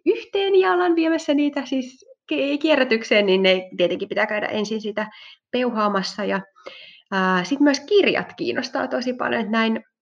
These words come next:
kirjojen ystävänä se toki lämmittää omaa sydäntä, että vauva on kiinnostunut kirjoista. Siis tarkoitan niinku aikuisten kirjoja, ei vaan niitä vauvojen pehmokirjoja.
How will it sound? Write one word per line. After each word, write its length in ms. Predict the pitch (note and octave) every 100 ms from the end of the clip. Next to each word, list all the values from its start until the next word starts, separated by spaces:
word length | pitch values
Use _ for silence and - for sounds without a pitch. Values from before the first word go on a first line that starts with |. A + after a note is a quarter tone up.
| _ _
kirjojen 500 | - A#3+ A3 G3 G#3
ystävänä 460 | G#3 - F#3 F3+ F3
se 140 | F#3+
toki 280 | F#3+ F#3 F#3+
lämmittää 540 | F#3 F#3 G3 - F3+ F3
omaa 280 | F#3+ F3+ F3+
sydäntä, 540 | F#3 F3+ B3+ C4 A#3+ A3+
että 180 | _ G#3
vauva 320 | G#3 G#3+ A3 A3
on 160 | A#3+ A#3
kiinnostunut 600 | C4 C4 C4 - C#4 C#4+ -
kirjoista. 680 | G3 - B2+ - D4+ - - B3 A#3 - - -
Siis 140 | F#3+
tarkoitan 340 | G3 G3+ G3
niinku 140 | G3+ G3+
aikuisten 460 | G#3+ F#3+ - - B2
kirjoja, 400 | B2+ - - - -
ei 180 | G3 F#3+
vaan 160 | A#3+
niitä 240 | A#3+ A#3 G#3+
vauvojen 480 | G#3+ A3 - B3 - _ - - - - -
pehmokirjoja. 840 | A3+ A3 A3+ A3+ - B3 C4